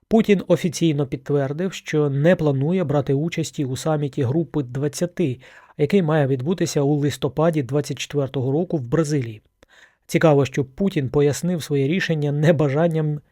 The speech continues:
зірвати засідання, хоча насправді його більш хвилює можливість арешту та подальша міжнародна ізоляція, ніж саміт. Я вам нагадаю, що Бразилія є учасницею Римського статуту, що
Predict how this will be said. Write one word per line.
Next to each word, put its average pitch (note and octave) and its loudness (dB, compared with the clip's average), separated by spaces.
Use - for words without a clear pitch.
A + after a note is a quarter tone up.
зірвати C3+ 2
засідання, B2+ -6
хоча E3+ 4
насправді D#3 4
його C#3+ 4
більш C#3+ -2
хвилює D3 2
можливість C#3 -2
арешту D3 0
та D#3+ 4
подальша D3+ 4
міжнародна C#3+ -2
ізоляція, C#3+ -2
ніж D3+ -4
саміт. C3 -2
Я D#3 4
вам D3+ 2
нагадаю, D3+ 4
що - -6
Бразилія D3 0
є C3+ -2
учасницею C#3+ 0
Римського C#3+ -2
статуту, D3+ -4
що C3 -6